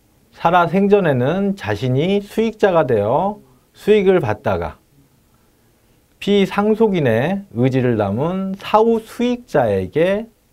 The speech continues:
재산을 이전하는 방식의 신탁입니다.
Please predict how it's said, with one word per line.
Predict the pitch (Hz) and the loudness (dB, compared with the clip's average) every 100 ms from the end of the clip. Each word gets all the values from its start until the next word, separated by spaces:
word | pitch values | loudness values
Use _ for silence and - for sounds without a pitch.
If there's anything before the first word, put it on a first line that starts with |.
| _ _ _ | _ _ _
재산을 | - 104 117 113 117 170 202 196 - | -4 -4 -2 -2 -2 -2 -6 -10 -8
이전하는 | 151 180 190 175 156 139 | -4 0 2 0 -2 -4
방식의 | 104 101 - 104 131 180 196 _ _ _ _ _ _ _ _ | -6 -6 -8 -4 -4 -4 -10 _ _ _ _ _ _ _ _
신탁입니다. | - 180 160 127 92 80 80 | -12 -6 -4 -2 -4 -8 -14